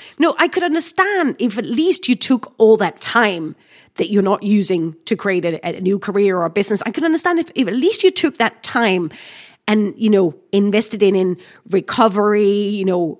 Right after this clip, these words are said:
sleeping, relaxing, going for walks, you know, taking really good care of yourself,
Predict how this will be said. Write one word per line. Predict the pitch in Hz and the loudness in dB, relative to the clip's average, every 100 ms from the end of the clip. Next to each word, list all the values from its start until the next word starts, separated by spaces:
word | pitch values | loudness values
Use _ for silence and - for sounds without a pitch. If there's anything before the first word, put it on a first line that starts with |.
| _ - | _ -8
sleeping, | - 233 226 226 190 196 202 190 | -2 0 0 2 0 2 0 -2
relaxing, | 180 190 196 - - - 202 190 190 196 165 | -2 -2 -2 -6 -8 -2 0 0 0 -2 0
going | 214 202 208 | 0 0 0
for | - 170 | -2 0
walks, | 202 208 208 196 - | 2 4 4 0 -2
you | |
know, | 202 185 | 0 -2
taking | 196 175 196 190 | -4 -4 -2 -2
really | 170 214 220 | 2 2 2
good | 190 196 | 2 -4
care | - 208 208 | -2 0 0
of | 202 | 0
yourself, | 190 196 202 202 | 0 2 2 0